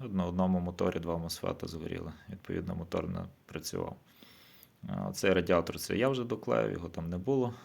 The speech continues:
Просто лишній був під рукою, подумав, що відеопередавач завжди любить грітися, то його трошки краще охолоджувати. Е,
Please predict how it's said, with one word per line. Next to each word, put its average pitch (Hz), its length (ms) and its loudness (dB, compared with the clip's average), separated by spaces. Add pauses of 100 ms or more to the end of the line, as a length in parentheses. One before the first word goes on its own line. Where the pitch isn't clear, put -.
(300)
Просто - 320 -6
лишній 85 320 0
був 87 200 -6
під - 200 -16 (480)
рукою, 92 600 0
подумав, 87 420 -4 (180)
що - 220 -6
відеопередавач 85 920 0 (360)
завжди 90 500 0 (680)
любить 85 320 0
грітися, 85 500 0 (640)
то 95 100 -12
його 80 200 -6
трошки - 380 -6
краще 90 380 -2
охолоджувати. 120 680 -2 (1600)
Е, 85 440 0